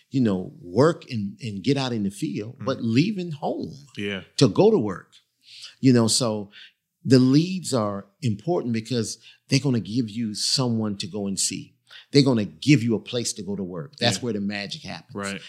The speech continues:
Speaker 1: They get you out the door.
Speaker 2: Yeah.
Speaker 1: And when you get out the door, that's where the magic happens.
Speaker 2: Mm.
Speaker 1: You know, and when we work with our agent partners, you know, we're gonna show them what to do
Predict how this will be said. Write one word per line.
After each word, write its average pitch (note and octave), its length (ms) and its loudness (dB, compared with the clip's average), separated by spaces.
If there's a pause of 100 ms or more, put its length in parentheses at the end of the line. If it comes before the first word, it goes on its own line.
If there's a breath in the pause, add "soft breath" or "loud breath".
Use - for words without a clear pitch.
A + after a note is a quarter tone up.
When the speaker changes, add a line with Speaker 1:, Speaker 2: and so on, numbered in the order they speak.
(100)
Speaker 1:
They D#3 100 8
get E3+ 260 4
you C#3 80 4
out A2+ 160 -4
the A2+ 40 -14
door. F#2+ 280 -12 (120)
Speaker 2:
Yeah. A2 220 -6 (380 loud breath)
Speaker 1:
And A2+ 160 4
when A#2+ 120 6
you A2+ 120 4
get C#3 160 4
out C3 180 0
the A#2 80 -8
door, A2 260 0
that's G#2 200 -2
where G2+ 80 -8
the F#2 80 -8
magic F#2+ 380 -10
happens. A2 540 -14
Speaker 2:
Mm. F#2+ 180 -14 (220 loud breath)
Speaker 1:
You A2+ 120 2
know, F#2+ 240 2
and F#2 140 -8
when F#2+ 160 -12
we B2 120 6
work A#2+ 300 4
with G#2 100 -4
our G#2+ 200 -2
agent G2+ 360 -8
partners, G#2 480 -10 (300 loud breath)
you B2 100 4
know, G2+ 340 2 (240)
we're B2+ 160 4
gonna A2 220 2
show A2+ 240 2
them G2 300 -2
what A#2 260 0
to G#2+ 80 -14
do F#2 380 -8